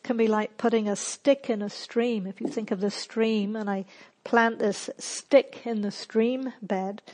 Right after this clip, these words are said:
then we can see very clearly the rushing of the water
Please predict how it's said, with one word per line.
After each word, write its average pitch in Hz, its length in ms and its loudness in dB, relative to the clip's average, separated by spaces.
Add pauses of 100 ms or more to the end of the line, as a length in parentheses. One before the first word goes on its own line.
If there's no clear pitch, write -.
(360)
then 233 200 4
we 247 100 2
can 254 220 -2
see 262 340 -2
very 233 260 2
clearly 220 720 0
the 196 140 -4
rushing 208 640 -2
of 208 240 -10
the 196 100 -6
water 196 540 -6